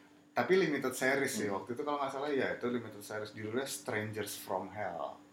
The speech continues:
Speaker 2: Iya, gue.
Speaker 1: Wah, itu. Yang main sih kayaknya,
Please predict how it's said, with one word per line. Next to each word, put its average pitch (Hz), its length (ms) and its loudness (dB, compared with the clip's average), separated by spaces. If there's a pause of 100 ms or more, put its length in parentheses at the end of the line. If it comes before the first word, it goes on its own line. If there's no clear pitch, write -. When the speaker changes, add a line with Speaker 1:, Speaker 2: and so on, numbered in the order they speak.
(180)
Speaker 2:
Iya, 95 260 -4
gue. 98 240 -2
Speaker 1:
Wah, 143 460 2 (320)
itu. 110 320 -8 (400)
Yang 131 180 4
main 143 260 6
sih - 140 -2
kayaknya, 175 380 4